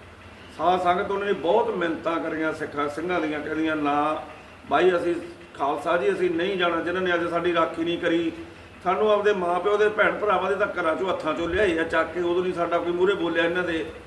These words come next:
"ਤੇ ਅਸੀਂ ਨਹੀਂ ਹੁਣ ਜਾਣਾ, ਤੁਸੀਂ ਸਾਨੂੰ ਸਾਂਭਿਆ ਵਾ, ਅਸੀਂ ਤਾਂ ਤੁਹਾਡੇ ਹੀ ਰਹਿਣਾ ਹੈ। ਚਾਹੇ ਸਾਨੂੰ ਆਪਦੇ ਸਿੰਘਣੀਆਂ ਬਣਾ ਲਓ, ਚਾਹੇ ਆਪਦੀਆਂ ਭੈਣਾਂ ਬਣਾ ਲਓ, ਅਸੀਂ ਤਾਂ ਜੱਥੇ 'ਚ ਹੀ ਰਹਿਣਾ ਹੈ।" ਬਹੁਤ ਕੁੜੀਆਂ ਉੱਥੇ ਰਹਿ ਪਈਆਂ ਸੀ ਉਸ ਟਾਈਮ ਸਿੰਘਾਂ ਦੇ ਨਾਲ ਜੱਥੇ 'ਚ।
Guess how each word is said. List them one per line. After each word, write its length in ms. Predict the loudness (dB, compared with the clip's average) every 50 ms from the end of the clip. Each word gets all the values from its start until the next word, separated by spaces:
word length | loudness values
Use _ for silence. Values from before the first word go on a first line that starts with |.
| -18 -20 -20 -20 -20 -20 -20 -20 -20 -14 -6 -2
"ਤੇ 180 | 0 2 2
ਅਸੀਂ 200 | 2 2 2 2
ਨਹੀਂ 100 | 2 2
ਹੁਣ 200 | 2 2 2 2
ਜਾਣਾ, 180 | 2 2 2 0
ਤੁਸੀਂ 360 | 0 -2 -2 -2 -2 -2 0
ਸਾਨੂੰ 280 | 2 2 2 2 0 0
ਸਾਂਭਿਆ 380 | 0 0 2 4 6 6 6
ਵਾ, 80 | 6 4
ਅਸੀਂ 100 | 2 0
ਤਾਂ 80 | 0 -2
ਤੁਹਾਡੇ 300 | -2 -4 -4 0 2 2
ਹੀ 100 | 2 2
ਰਹਿਣਾ 220 | 2 -2 -2 -4
ਹੈ। 200 | -6 -6 -8 -10 -14 -18 -20 -20 -20 -20 -20 -20 -14 -6
ਚਾਹੇ 180 | -2 0 2 2
ਸਾਨੂੰ 260 | 2 2 2 2 2
ਆਪਦੇ 200 | 0 2 0 0
ਸਿੰਘਣੀਆਂ 480 | -2 -2 -4 -4 -4 -2 0 0 0 0
ਬਣਾ 220 | 2 2 2 4
ਲਓ, 280 | 4 2 2 0 -2 -4 -6 -12 -16 -18 -20 -20 -20 -10 -2
ਚਾਹੇ 160 | 0 2 4 4
ਆਪਦੀਆਂ 360 | 4 4 2 2 0 0 0
ਭੈਣਾਂ 420 | 0 0 0 0 2 2 0 0
ਬਣਾ 180 | 0 2 2 2
ਲਓ, 120 | 2 2
ਅਸੀਂ 80 | 0 0
ਤਾਂ 140 | -2 -4 -4
ਜੱਥੇ 340 | -2 -2 -2 -2 -2 -4
'ਚ 80 | -4 -2
ਹੀ 120 | -4 -4
ਰਹਿਣਾ 220 | -4 -2 -2 -2 -2
ਹੈ।" 160 | -4 -4 -6 -10 -14 -18 -20 -20 -20 -20 -20 -20 -20 -20 -20 -20 -20 -20 -20 -20
ਬਹੁਤ 480 | -10 -4 0 2 4 6 6 4 2 0
ਕੁੜੀਆਂ 380 | -2 -2 0 0 0 0 0
ਉੱਥੇ 240 | 0 0 -2 -2 -2
ਰਹਿ 200 | 0 2 2 0
ਪਈਆਂ 260 | 0 0 -2 -2 -2
ਸੀ 120 | -2 -2 -2
ਉਸ 200 | -2 -4 -4 -4
ਟਾਈਮ 240 | -4 -4 -4 -4 -4
ਸਿੰਘਾਂ 360 | -6 -8 -6 -4 -2 -2 -2
ਦੇ 120 | -2 -2
ਨਾਲ 220 | -2 -2 -2 -2 -2
ਜੱਥੇ 360 | -2 -4 -4 -4 -4 -6 -4
'ਚ। 120 | -4 -4